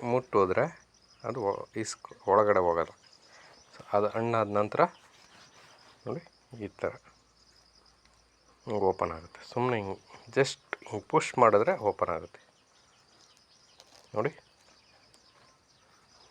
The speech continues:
ನೋಡಿದ್ರಲ್ಲ? So ಮೇಲ್ಗಡೆ ಹಣ್ಣು, ಒಳಗಡೆ ಬೀಜ ಇರುತ್ತೆ. ಸೇಮ್ ಹಲಸಿನ ಹಣ್ಣು ಇರೋ, ಹಲಸಿನ ಹಣ್ಣಿನ ಥರನೇ ಇರುತ್ತೆ. ಮೇಲೆ ಎಲ್ಲ ತೊಳೆ, ಒಳಗಡೆ ಬೀಜ.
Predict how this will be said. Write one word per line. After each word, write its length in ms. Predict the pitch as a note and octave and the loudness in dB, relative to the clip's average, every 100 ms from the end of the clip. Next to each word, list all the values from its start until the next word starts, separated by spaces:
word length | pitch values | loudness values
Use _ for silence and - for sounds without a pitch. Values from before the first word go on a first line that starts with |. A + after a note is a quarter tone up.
| A#2 | -2
ನೋಡಿದ್ರಲ್ಲ? 420 | G#2 G2 G#2 D3+ - - - - - - - - - | 0 0 0 -4 -10 -20 -20 -20 -20 -20 -20 -20 -10
So 160 | - G#2 G2+ G2 | -4 -4 -2 2
ಮೇಲ್ಗಡೆ 420 | G#2 G2+ G2 A2+ - - _ _ _ _ - _ _ _ _ - _ _ - _ - _ _ - _ _ - | 2 4 4 4 0 -16 _ _ _ _ -20 _ _ _ _ -20 _ _ -20 _ -20 _ _ -20 _ _ -8
ಹಣ್ಣು, 300 | G#2 G#2 B2+ D#3+ - G#2+ | -4 -2 -4 -6 -10 -6
ಒಳಗಡೆ 360 | G2 G2+ G2+ A#2 D3 - | -2 0 0 -2 -4 -8
ಬೀಜ 180 | A2 G#2 G2+ | -8 -2 -2
ಇರುತ್ತೆ. 260 | F#2+ - D#3+ - | -2 -4 -6 -4
ಸೇಮ್ 280 | G#2 G#2+ D#3+ - | -2 -2 -2 -6
ಹಲಸಿನ 420 | G2+ G#2 - A#2 G#2 G2 | -2 -2 0 0 0 -2
ಹಣ್ಣು 280 | G2 G2 - - - | -4 -6 -8 -14 0
ಇರೋ, 180 | G#2 G2+ G2+ G#2 - F#2 | 4 6 4 0 -6 -4
ಹಲಸಿನ 480 | G2+ A2 - B2+ A#2 | 2 0 2 2 2
ಹಣ್ಣಿನ 220 | A2 A2+ G#2+ | 2 -2 0
ಥರನೇ 260 | G#2 A2 B2+ G2 | 4 6 6 4
ಇರುತ್ತೆ. 260 | F#2+ - - - - - - - - - - _ | 2 -2 -6 -6 -20 -20 -20 -20 -20 -20 -20 _
ಮೇಲೆ 180 | G#2+ G#2 G#2 | 0 6 6
ಎಲ್ಲ 100 | G2+ - G2 | 6 2 4
ತೊಳೆ, 180 | G#2+ D3 - | 4 4 -2
ಒಳಗಡೆ 320 | G2 G2 G2 G2 F#2+ | -4 -2 -2 -2 -4
ಬೀಜ. 160 | F2+ | -2